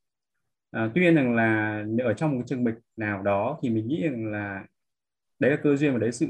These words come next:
có nỗ lực của bản thân thôi. Còn đâu để mà có một cái lộ trình, để có một cái sự phát triển mà mục đích của mình trở thành creative, gọi là giám đốc sáng tạo, thì chắc chắn là các bạn sẽ phải sống trong môi trường sáng tạo rồi. Đầu tiên các bạn phải, phải bước,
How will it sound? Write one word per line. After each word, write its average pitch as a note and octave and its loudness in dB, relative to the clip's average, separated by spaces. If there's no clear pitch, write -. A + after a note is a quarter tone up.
có A2 -6
nỗ C#3 -2
lực F#3+ 2
của A2 -8
bản F#2+ -6
thân B2+ -4
thôi. B2 -6
Còn A#2+ 4
đâu C#3+ 4
để B2+ 4
mà G2+ -2
có A2 0
một C3 0
cái D3 0
lộ E3 2
trình, G#2+ -2
để F#2+ -10
có A2 -4
một A#2+ -6
cái B2+ -12
sự - -14
phát D#3+ -4
triển D3 0
mà G#2 -2
mục A#2+ 2
đích G#3 0
của A#2 -4
mình G#2+ 0
trở G2 -8
thành G2 -6
creative, C3+ -6
gọi G#2 -2
là G2+ -2
giám B2 0
đốc G#3+ 2
sáng A#2+ -2
tạo, F3 0
thì B2+ -2
chắc D#3+ -4
chắn C3+ -2
là E3 2
các E3 -2
bạn D3 -2
sẽ D3+ -8
phải B2 -4
sống A#2 -6
trong C#3+ 0
môi B2+ 0
trường G2+ -6
sáng G2+ -8
tạo G2 -4
rồi. F#2+ -8
Đầu A#2+ 2
tiên C3 4
các B2 -2
bạn B2 -4
phải, F#2 -4
phải F#2+ -12
bước, F3 2